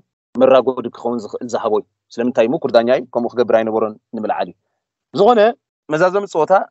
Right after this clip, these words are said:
ሊቨርፑል ኣንጻር ሲቲ እዩ። ሽሕን ትሽዓተ ሚእትን ሰማንያን ሓደን ተራኺበን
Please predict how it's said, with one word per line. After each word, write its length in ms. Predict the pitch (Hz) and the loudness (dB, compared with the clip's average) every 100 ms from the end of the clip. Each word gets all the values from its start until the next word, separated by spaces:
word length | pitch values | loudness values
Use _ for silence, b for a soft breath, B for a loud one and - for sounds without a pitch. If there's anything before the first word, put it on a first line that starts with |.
| _ _ _ - | _ _ _ -12
ሊቨርፑል 500 | 147 160 175 - 170 123 _ _ _ _ _ - | -6 -2 -2 -2 -6 -6 _ _ _ _ _ -8
ኣንጻር 340 | 135 151 135 - _ _ _ | -2 0 0 -2 _ _ _
ሲቲ 220 | - - | -16 -8
እዩ። 120 | 131 190 _ _ _ _ _ | -8 -8 _ _ _ _ _
ሽሕን 140 | 120 139 | -10 0
ትሽዓተ 220 | 135 131 | 0 2
ሚእትን 260 | 135 131 131 | -4 -6 -6
ሰማንያን 320 | 135 135 127 | -4 -4 -4
ሓደን 220 | 127 127 | -4 -4
ተራኺበን 460 | 123 123 135 139 | -2 -2 -2 -6